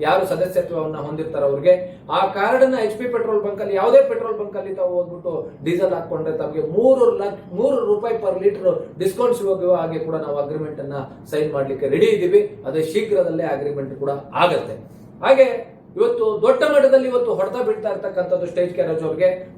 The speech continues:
ಫಾರಂ ಫೋರ್ ಇಂದ ಕೆ ಎಸ್ ಆರ್ ಟಿ ಸಿ ಅವರು ಫಾರಂ ಫೋರ್ ಹಾಕೊಂಡು ರಾಜ್ಯದಲ್ಲಿ ಅವ್ರಿಗೆ ಇಷ್ಟ ಬಂದಂತೆ, ಮನ ಬಂದಂತೆ ಇವತ್ತು ವಾಹನಗಳನ್ನ ಓಡಿಸ್ತಾ ಇರ್ತಕ್ಕಂಥದ್ದು ಕೆ ಎಸ್ ಆರ್ ಟಿ ಸಿ ಕಾರ್ಪೊರೇಷನ್. ಇದ್ರ ಬಗ್ಗೆ ದೊಡ್ಡ ಮಟ್ಟದ ಒಂದು ಹೋರಾಟ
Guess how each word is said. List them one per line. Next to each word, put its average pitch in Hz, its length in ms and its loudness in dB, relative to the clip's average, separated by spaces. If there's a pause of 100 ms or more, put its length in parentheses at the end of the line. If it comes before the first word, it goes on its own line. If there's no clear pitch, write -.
ಫಾರಂ 202 380 2
ಫೋರ್ 165 220 -4
ಇಂದ 156 120 -6
ಕೆ - 180 -4
ಎಸ್ 220 200 0
ಆರ್ 185 120 0
ಟಿ 196 100 -6
ಸಿ 180 160 -4
ಅವರು 165 200 -4
ಫಾರಂ 220 300 2
ಫೋರ್ 190 200 0
ಹಾಕೊಂಡು 233 560 -2 (160)
ರಾಜ್ಯದಲ್ಲಿ 208 580 2
ಅವ್ರಿಗೆ 180 240 -2
ಇಷ್ಟ - 160 -10 (120)
ಬಂದಂತೆ, 202 300 -4
ಮನ 170 160 -2
ಬಂದಂತೆ 220 400 0
ಇವತ್ತು 196 240 0
ವಾಹನಗಳನ್ನ 180 520 0
ಓಡಿಸ್ತಾ 160 400 -2
ಇರ್ತಕ್ಕಂಥದ್ದು 139 500 -6
ಕೆ 147 100 -6
ಎಸ್ 147 160 -4
ಆರ್ 139 120 -2
ಟಿ 139 80 -8
ಸಿ 139 100 -8
ಕಾರ್ಪೊರೇಷನ್. 127 760 -6 (280)
ಇದ್ರ 285 180 4
ಬಗ್ಗೆ 269 380 6
ದೊಡ್ಡ 226 200 2
ಮಟ್ಟದ 247 300 2
ಒಂದು 208 260 0
ಹೋರಾಟ 208 360 0